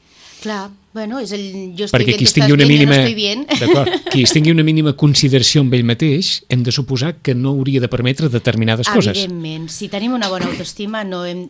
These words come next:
Speaker 1: no ens, no permetem les agressions de l'altre. Això no vol dir que siguem agressius,
Speaker 2: No,
Speaker 1: és
Speaker 2: no, no.
Speaker 1: simplement que no les permetem. Llavors, eh, sense judicis, ens a-, ens allunyem d'aquelles persones que ens fan mal.
Speaker 2: T'ho pregunto així per tots aquells que des de fora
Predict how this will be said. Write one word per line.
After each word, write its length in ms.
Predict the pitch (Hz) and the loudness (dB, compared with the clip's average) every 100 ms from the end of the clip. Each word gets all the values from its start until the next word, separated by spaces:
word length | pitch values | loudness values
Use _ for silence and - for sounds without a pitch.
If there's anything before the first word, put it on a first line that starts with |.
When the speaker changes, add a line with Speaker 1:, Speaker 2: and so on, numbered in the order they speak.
| 196 | -12
Speaker 1:
no 180 | 185 | -10
ens, 220 | 180 180 - _ _ - | -10 -10 -12 _ _ -14
no 200 | 196 196 | -10 -8
permetem 480 | 220 180 160 190 170 | -8 -8 -12 -10 -10
les 100 | 156 | -12
agressions 440 | 156 160 160 170 147 | -14 -16 -14 -14 -14
de 100 | 151 | -12
l'altre. 420 | 143 139 139 135 139 _ _ _ _ _ _ _ _ _ _ _ | -12 -14 -14 -16 -18 _ _ _ _ _ _ _ _ _ _ _
Això 140 | - 190 | -14 -10
no 100 | 185 | -8
vol 80 | 180 | -6
dir 80 | 175 | -8
que 100 | 170 | -8
siguem 280 | - 165 165 | -10 -10 -10
agressius, 440 | 156 156 196 180 | -12 -10 -6 0
Speaker 2:
No, 80 | 139 | 2
Speaker 1:
és 60 | 156 | 4
Speaker 2:
no, 80 | 170 | 4
no. 60 | 143 | 4
Speaker 1:
simplement 240 | 165 208 | 2 -2
que 100 | 196 | -6
no 100 | 165 | -6
les 140 | 180 - | -8 -8
permetem. 580 | 175 160 160 175 180 165 _ _ - - - | -10 -10 -10 -10 -10 -12 _ _ -20 -20 -16
Llavors, 320 | 143 156 143 165 | -12 -10 -10 -10
eh, 220 | 160 160 | -8 -8
sense 400 | - 180 165 170 | -8 -8 -8 -10
judicis, 600 | 165 170 208 208 - 262 | -10 -6 -6 -4 -4 -4
ens 160 | 226 170 | -6 -8
a-, 140 | 165 160 | -8 -10
ens 120 | 170 170 | -10 -10
allunyem 560 | 165 165 175 180 247 285 - _ | -8 -8 -8 -6 -8 -12 -20 _
d'aquelles 380 | 175 165 156 160 | -18 -14 -14 -14
persones 400 | - 156 - 165 | -14 -16 -14 -14
que 80 | 196 | -14
ens 140 | 165 | -14
fan 140 | 160 147 | -14 -14
mal. 180 | 139 131 | -14 -2
Speaker 2:
T'ho 80 | 147 | 0
pregunto 380 | 156 156 202 170 | 2 2 4 2
així 160 | 175 190 | 2 0
per 140 | 139 | -2
tots 200 | - 151 | -2 -2
aquells 240 | 135 147 - | -2 -2 -4
que 80 | 127 | -2
des 120 | 117 | -2
de 80 | - | -2
fora 180 | 139 | -2